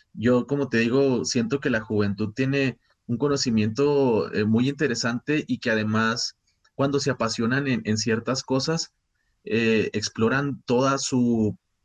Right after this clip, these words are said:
su profundidad. O sea, cuando hemos tratado el tema, por ejemplo, de los dioses griegos en, en clase,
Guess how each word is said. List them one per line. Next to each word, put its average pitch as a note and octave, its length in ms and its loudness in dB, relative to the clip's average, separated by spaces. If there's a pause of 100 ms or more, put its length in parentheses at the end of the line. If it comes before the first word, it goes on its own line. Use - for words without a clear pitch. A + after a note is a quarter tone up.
(160)
su - 180 -8
profundidad. A#2 720 0
O D3 60 2
sea, A#2 280 0
cuando A2+ 440 0
hemos D#3+ 200 -2
tratado C3 360 0
el C#3+ 120 -2
tema, D3+ 300 -4
por C3+ 100 -4
ejemplo, A#2+ 240 -2
de D3 60 0
los B2+ 120 -2
dioses A#2 340 -4
griegos B2 440 0
en, A2 240 -2
en G#2 120 -4
clase, A#2 460 -4